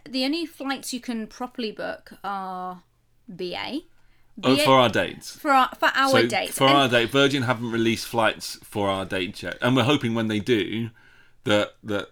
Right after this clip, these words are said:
Speaker 2: the prices will kind of normalise a little bit.
Speaker 1: Yeah, and I, I
Speaker 2: Maybe.
Speaker 1: wonder also, because we don't do a straight fourteen nights, which is your typical British package kind
Speaker 2: Is
Speaker 1: of
Speaker 2: it? Why,
Speaker 1: ward.
Speaker 2: why is that the
Speaker 1: I
Speaker 2: typical
Speaker 1: think
Speaker 2: British
Speaker 1: most,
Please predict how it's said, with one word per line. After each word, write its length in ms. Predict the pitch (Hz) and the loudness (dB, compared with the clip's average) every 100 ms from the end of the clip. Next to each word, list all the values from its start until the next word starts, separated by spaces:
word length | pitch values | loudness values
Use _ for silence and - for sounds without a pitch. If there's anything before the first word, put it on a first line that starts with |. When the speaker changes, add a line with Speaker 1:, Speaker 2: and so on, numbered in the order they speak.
| _ | _
Speaker 2:
the 100 | - 95 | -10 -8
prices 460 | - 110 - 101 | -2 -2 -2 -6
will 60 | 87 | -10
kind 180 | - 95 | -8 -6
of 60 | |
normalise 640 | 98 104 101 98 90 92 85 | -2 -2 -2 -2 -4 -6 -6
a 40 | |
little 200 | 92 - | -10 -10
bit. 220 | 90 87 - | -12 -14 -6
Speaker 1:
Yeah, 380 | - 311 302 - | -2 2 2 0
and 160 | 285 - | -2 -2
I, 120 | 285 | -4
I 60 | 269 | -2
Speaker 2:
Maybe. 180 | 277 285 | -2 -2
Speaker 1:
wonder 260 | 339 302 277 - | -2 -2 -4 -6
also, 360 | 254 277 254 226 | -6 -4 -4 -6
because 400 | 226 - 254 - | -6 -8 -10 -6
we 180 | 294 262 | -6 -4
don't 380 | 254 240 226 - - | -4 -4 -8 -14 -12
do 160 | 247 220 | -6 -4
a 60 | |
straight 400 | 214 - 220 214 | -4 -6 -8 -8
fourteen 500 | - 214 214 226 208 | -8 -6 -6 -6 -8
nights, 300 | 202 202 190 | -8 -10 -10
which 160 | 214 - | -12 -12
is 120 | 196 | -10
your 120 | 202 | -10
typical 640 | 185 - 220 - - 196 185 | -10 -12 -12 -16 -14 -12 -12
British 720 | - 202 - 196 180 - - _ _ - _ - | -12 -14 -12 -14 -12 -14 -16 _ _ -20 _ -14
package 580 | 220 180 - 196 190 - | -12 -10 -8 -10 -10 -12
kind 160 | 202 | -8
Speaker 2:
Is 80 | 190 | -4
Speaker 1:
of 80 | 202 | -2
Speaker 2:
it? 60 | 180 | -2
Why, 140 | 185 190 | -2 -4
Speaker 1:
ward. 120 | 196 | -2
Speaker 2:
why 120 | 226 | -4
is 100 | 214 | -2
that 160 | 202 180 | -2 -2
the 60 | 170 | -2
Speaker 1:
I 80 | 349 | -2
Speaker 2:
typical 180 | 392 - | 0 0
Speaker 1:
think 80 | - | 0
Speaker 2:
British 200 | 165 269 | 0 2
Speaker 1:
most, 260 | 311 320 | 2 2